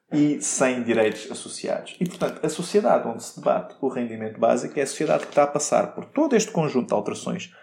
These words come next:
incluindo a questão da inversão da pirâmide demográfica na Europa, o facto de termos uma população cada vez mais envelhecida e por isso se discutir muito frequentemente as questões da sustentabilidade da segurança social, que, obviamente, e também como o R B I,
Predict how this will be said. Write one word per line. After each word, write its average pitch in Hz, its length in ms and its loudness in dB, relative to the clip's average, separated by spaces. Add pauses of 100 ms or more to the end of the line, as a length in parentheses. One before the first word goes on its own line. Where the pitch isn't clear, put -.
(400)
incluindo 123 1000 2
a 101 120 -4
questão 107 320 -4
da 110 80 -2
inversão 107 480 -4
da 101 80 0
pirâmide 104 500 2
demográfica 104 680 2
na 98 140 0
Europa, 101 580 2 (380)
o - 60 -20
facto - 200 2
de - 60 -10
termos 98 180 -2
uma 98 100 0
população 95 500 0
cada 98 200 0
vez 98 180 4
mais 98 220 0
envelhecida - 760 0
e 120 100 4
por 120 260 0
isso 117 260 4
se - 80 -4
discutir - 720 -4
muito 117 280 2
frequentemente 107 680 -4 (260)
as - 140 -4
questões 104 320 0
da 98 80 2
sustentabilidade 98 880 2
da 92 100 -2
segurança - 440 -4
social, - 400 2 (360)
que, - 300 6
obviamente, 143 640 4
e 117 80 0
também 117 280 4
como 110 240 2
o 110 40 8
R 107 140 2
B 110 140 2
I, 98 220 0